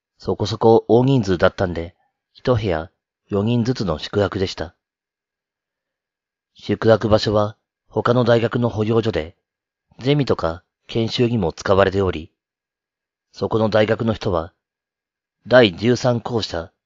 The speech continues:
などと呼んでいました。そこは音楽ホールも併設されていたんで、私たちの学校も便乗させてもらったんです。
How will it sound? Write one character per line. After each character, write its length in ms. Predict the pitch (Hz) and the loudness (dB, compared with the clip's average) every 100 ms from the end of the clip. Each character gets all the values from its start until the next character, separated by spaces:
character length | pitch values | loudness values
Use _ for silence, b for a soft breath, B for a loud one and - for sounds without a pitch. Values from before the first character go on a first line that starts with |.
| _ | _
な 160 | 107 104 | 0 0
ど 80 | 95 | 0
と 120 | 87 | -2
呼 120 | 90 | -2
ん 80 | 95 | -2
で 80 | 92 | -2
い 80 | 90 | -2
ま 100 | 90 | -6
し 60 | |
た。 200 | - 80 _ _ _ _ _ _ _ _ _ _ _ _ _ - | -10 -12 _ _ _ _ _ _ _ _ _ _ _ _ _ -10
そ 160 | - 101 | -6 -2
こ 100 | 107 | 4
は 240 | 104 107 _ _ _ _ | 4 2 _ _ _ _
音 160 | 110 131 | 0 2
楽 220 | 131 - | 2 2
ホ 160 | 127 143 | 6 6
ー 40 | |
ル 60 | 104 | 6
も 280 | 80 78 - _ _ | 0 -8 -16 _ _
併 160 | 101 101 | 0 0
設 180 | 104 - | 0 0
さ 120 | 107 | 0
れ 80 | 98 | 2
て 100 | 107 | 0
い 60 | |
た 100 | 107 | 0
ん 80 | 92 | -2
で、 220 | 80 - _ _ _ _ _ _ _ | -6 -12 _ _ _ _ _ _ _
私 280 | 104 104 135 | 0 2 2
た 100 | 143 | 2
ち 80 | 117 | -2
の 120 | 101 | -2
学 200 | 85 90 | -4 -4
校 180 | - 101 | -2 0
も 240 | 98 98 - _ _ _ | 0 -4 -10 _ _ _
便 260 | 92 107 107 | -8 -4 -2
乗 160 | 113 110 | 0 0
さ 160 | 104 | -2
せ 80 | 98 | -2
て 100 | 120 | 0
も 100 | 104 | 2
ら 60 | 104 | 2
っ 60 | |
た 140 | - 104 | 2 -2
ん 60 | |
で 60 | 80 | -4
す。 220 | - 87 | -10 -16